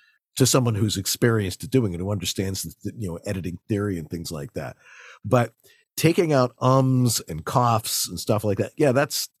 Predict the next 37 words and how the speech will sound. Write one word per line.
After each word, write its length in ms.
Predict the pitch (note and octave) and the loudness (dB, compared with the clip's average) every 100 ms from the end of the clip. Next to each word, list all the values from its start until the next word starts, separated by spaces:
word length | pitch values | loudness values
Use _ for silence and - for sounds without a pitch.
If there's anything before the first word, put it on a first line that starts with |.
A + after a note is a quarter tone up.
| _ - | _ -4
that's 240 | A2+ - | -2 0
natural. 400 | A#2 A#2 - E2+ | 0 0 -2 -4
But 240 | - A2 | -2 -2
you 120 | A#2 A2 | 0 -2
have 260 | C3 C3 | -2 -4
to 80 | A#2+ | -4
be 240 | A2 G#2 | -2 0
able 180 | G#2+ G#2 | 0 -2
to 320 | - G#2 F#2+ - _ - _ - | -4 -2 -2 -4 _ -20 _ -8
maintain, 960 | G2+ A2 G#2+ G2 - C3 B2+ A2 G2+ - _ _ _ _ _ _ _ _ _ | 0 2 2 -2 -2 2 4 2 0 -6 _ _ _ _ _ _ _ _ _
you 100 | A2 | -4
know, 140 | G2+ F#2+ | -4 0
if, 300 | A#2 - - _ _ | -2 -2 -10 _ _
if 140 | C3 A#2 | 0 2
you 100 | A#2 | 2
stop 320 | - C#3+ D3 | 2 2 2
and 140 | G#2+ | -2
cough 320 | - D3 B2 A2+ | 0 2 2 0
in 60 | |
the 60 | G#2+ | 0
middle 220 | A#2 G2+ | 0 0
of 80 | F#2+ | -2
a 60 | |
sentence, 440 | G#2 D3+ - G2+ - | 0 0 -2 -6 -6
I 80 | G#2+ | -4
would 140 | G#2 | -4
say 140 | - F#2 | -2 -4
<laughs> 20 | |
re-record 680 | G2+ G#2 - - - A#2 G2 | -2 -2 -2 -4 0 0 0
the 80 | F2+ | -4
sentence 440 | - A2+ F2+ - | -2 -2 -4 -8
and 100 | D#2+ | -6
try 160 | B2 G#2+ | -6 -6
and 100 | G2 | -6
get 160 | F#2+ | -8
through 340 | - C#3 D#3+ A#2 | -8 0 2 2
it, 160 | - | -2